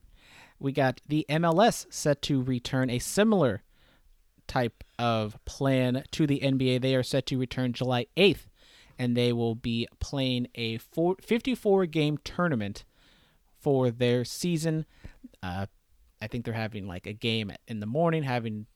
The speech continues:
games at night. So very similar to the N B A, the M L S getting their shit together on, like, a certain sports league.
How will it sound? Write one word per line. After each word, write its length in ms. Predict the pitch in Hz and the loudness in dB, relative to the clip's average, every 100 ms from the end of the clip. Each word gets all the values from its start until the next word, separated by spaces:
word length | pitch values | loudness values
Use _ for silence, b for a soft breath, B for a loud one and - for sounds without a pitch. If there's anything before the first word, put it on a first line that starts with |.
| _ | _
games 280 | 117 110 107 | -4 -4 -4
at 140 | 95 | -6
night. 340 | 110 139 143 139 | -2 -2 -2 -4
So 360 | - 113 98 b b b | -6 -4 -4 b b b
very 180 | 160 196 | 4 6
similar 320 | - 185 175 | 4 2 0
to 140 | - 160 | -2 -2
the 220 | 147 - _ _ _ _ _ | -4 -6 _ _ _ _ _
N 200 | 139 147 | -4 -4
B 220 | 135 127 123 | 0 2 2
A, 280 | 117 113 - _ _ 143 | 2 -2 -6 _ _ -12
the 160 | 131 | -4
M 100 | 135 | 0
L 160 | 127 123 | 0 0
S 300 | 120 - - _ | -2 -6 -14 _
getting 160 | 131 | 0
their 140 | 160 208 | 2 4
shit 180 | 202 165 | 4 2
together 460 | 123 117 104 123 - _ _ - | 0 -2 -2 -8 -12 _ _ -10
on, 100 | 120 | -8
like, 160 | 117 | -8
a 60 | 107 | -6
certain 300 | - 190 135 | 0 2 0
sports 360 | - 117 - | -4 -4 -4
league. 300 | 113 101 107 | -6 -6 -8